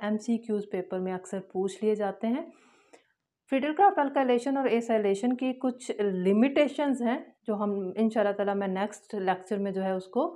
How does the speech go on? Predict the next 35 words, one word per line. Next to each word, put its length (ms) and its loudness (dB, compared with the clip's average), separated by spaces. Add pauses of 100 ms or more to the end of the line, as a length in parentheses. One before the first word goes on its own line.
(520)
अ, 340 -4 (440)
कंप्लीट 400 2
करूँगी। 580 0 (880)
स्टूडेंट, 600 0
उम्मीद 280 4
करती 220 0
हूँ 100 0
कि 80 -2
आपको 340 4
लेक्चर 340 2
की 140 -4
अच्छे 320 -2
तरीके 320 -4
से 120 -8
समझ 300 -4
आ 140 2
गई 120 -4
होगी। 320 0
अभी 300 -2
भी 140 0
अगर 160 0
आपको 280 -2
कोई 140 -6
कन्फ्यूजन 500 -4
है 80 -2
तो 100 -6
कमेंट 340 -4
सेक्शन 360 -10
में 120 -10
आप 180 -10
मेरे 120 -12
से 360 -6 (280)
पूछ 240 -6
सकते 280 -8
हैं। 220 -6